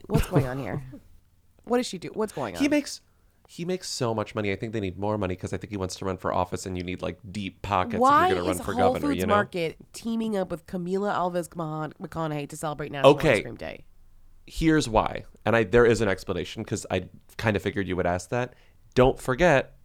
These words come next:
Speaker 2: it's an Austin company. Whole Foods is a Texas company, and that's a Texas couple. They're, like, proudly Texans, you know?
Speaker 1: Okay.
Speaker 2: I think that's
Speaker 1: Is
Speaker 2: the
Speaker 1: that
Speaker 2: only
Speaker 1: it?
Speaker 2: reason. They want to,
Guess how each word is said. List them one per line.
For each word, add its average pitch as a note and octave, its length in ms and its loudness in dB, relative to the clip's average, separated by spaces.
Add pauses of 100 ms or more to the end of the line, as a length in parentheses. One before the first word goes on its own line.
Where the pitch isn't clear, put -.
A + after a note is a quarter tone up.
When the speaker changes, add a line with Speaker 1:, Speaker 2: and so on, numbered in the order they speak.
(220)
Speaker 2:
it's C#3+ 180 2
an C#3+ 60 0
Austin G#2 420 -2
company. - 480 -10 (520)
Whole E3 160 4
Foods C#3 200 0
is A2+ 140 -2
a F#2 40 0
Texas A2+ 640 -2
company, F2+ 440 -4
and F#2+ 180 -4
that's G#2+ 220 0
a D#2+ 80 -4
Texas G2+ 720 -4
couple. - 500 -6
They're, A#2 180 4
like, F#2+ 340 2 (380)
proudly A#2 720 4
Texans, - 680 -10 (160)
you G#2+ 120 0
know? G3 160 2
Speaker 1:
Okay. F#3+ 140 -2 (640)
Speaker 2:
I B2 60 8
think D3+ 380 2
that's C3+ 160 2
Speaker 1:
Is F3+ 60 -4
Speaker 2:
the - 80 2
Speaker 1:
that F#3 100 6
Speaker 2:
only G3 120 6
Speaker 1:
it? D#4+ 40 4
Speaker 2:
reason. F#2+ 240 -2
They F#2 100 2
want G2+ 240 2
to, A#2+ 140 -4